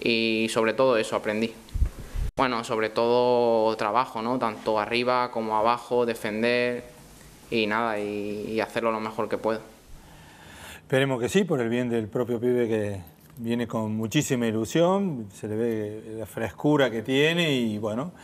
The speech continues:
Speaker 2: eh, posiblemente como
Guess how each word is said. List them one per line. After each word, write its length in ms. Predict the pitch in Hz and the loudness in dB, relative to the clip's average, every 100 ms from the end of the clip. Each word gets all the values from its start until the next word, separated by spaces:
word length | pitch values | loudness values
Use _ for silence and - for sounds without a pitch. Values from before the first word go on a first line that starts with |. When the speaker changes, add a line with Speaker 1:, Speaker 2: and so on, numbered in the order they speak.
| - - - - | -20 -18 -18 -10
Speaker 2:
eh, 120 | 117 - - - | -10 -10 -18 -14
posiblemente 680 | 120 135 123 135 127 127 117 | -8 -4 -2 0 0 0 0
como 800 | 123 120 117 117 117 117 123 | -2 -2 -2 -2 -4 -6 -8